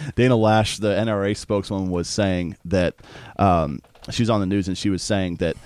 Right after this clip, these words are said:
Florida law already allows people, or already allows the police to go in and take guns from people who are writing f-, actual threats against other people. And Nicholas Cruz was doing this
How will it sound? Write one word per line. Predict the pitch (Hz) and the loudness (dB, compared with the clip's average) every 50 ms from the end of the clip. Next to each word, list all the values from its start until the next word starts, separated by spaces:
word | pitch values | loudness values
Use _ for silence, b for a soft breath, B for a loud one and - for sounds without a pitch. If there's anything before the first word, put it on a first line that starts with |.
| B B B B B B | B B B B B B
Florida | - - - 143 147 151 139 113 | -14 -2 2 4 4 6 6 4
law | 101 104 113 127 127 - | 4 6 6 6 6 6
already | - 107 117 127 131 123 117 | 4 4 4 4 4 4 4
allows | 110 101 95 92 95 120 147 143 - | 4 2 4 4 4 4 4 2 2
people, | - - 104 95 - 95 90 85 82 82 - _ | 0 0 2 2 2 2 2 2 0 -2 -4 _
or | - 92 92 - - _ _ _ _ - | -4 -2 -2 -2 -4 _ _ _ _ 2
already | 107 113 117 110 101 | 2 4 4 4 2
allows | 98 95 95 98 107 110 104 | 2 2 2 2 2 2 0
the | - 87 | -4 -6
police | - - 92 87 92 110 107 - | -6 -4 -2 -2 -2 -2 -2 -4
to | - 92 | -6 -6
go | 78 82 92 90 90 | -2 0 2 2 2
in | 92 110 113 | 2 0 0
and | 92 78 | -2 -4
take | - - 98 113 - | -2 -2 -2 -2 -2
guns | - 95 87 85 82 80 | -4 -4 -4 -4 -6 -6
from | - - 82 78 | -8 -8 -6 -4
people | - - 92 - - 90 87 85 | -4 -4 -2 -2 -2 -2 -2 0
who | - 107 95 90 87 80 80 - B B B B B B B B B | 0 0 0 2 0 0 -2 -4 B B B B B B B B B
are | - 85 92 92 92 90 87 82 78 - - | 0 2 4 4 4 4 4 2 0 -2 -2
writing | - 98 104 104 110 107 104 92 90 90 - - - - 90 - _ - | 0 2 2 4 2 2 0 -2 -4 -8 -10 -10 -8 -8 -8 -8 _ -18
f-, | - - - _ _ - - | -18 -18 -18 _ _ -6 -2
actual | 95 104 101 - - 110 98 85 | -2 -2 -2 0 0 0 0 0
threats | - - - - 101 117 127 - - - - | -2 -2 0 2 4 4 4 2 0 -4 -4
against | 98 87 95 90 82 - | -4 -2 -2 -2 -2 -2
other | 87 80 80 | -2 -2 0
people. | - 87 80 76 76 67 71 - | 0 -2 -2 -2 -4 -6 -6 -4
And | - 101 | -2 0
Nicholas | 107 120 131 - 135 117 104 - | 2 2 2 4 2 2 2 0
Cruz | - - 127 127 104 | -2 0 0 0 0
was | 107 98 90 | 0 -4 -2
doing | - 113 127 127 107 | -2 0 0 0 0
this | 95 90 87 - - | -2 -4 -6 -6 -8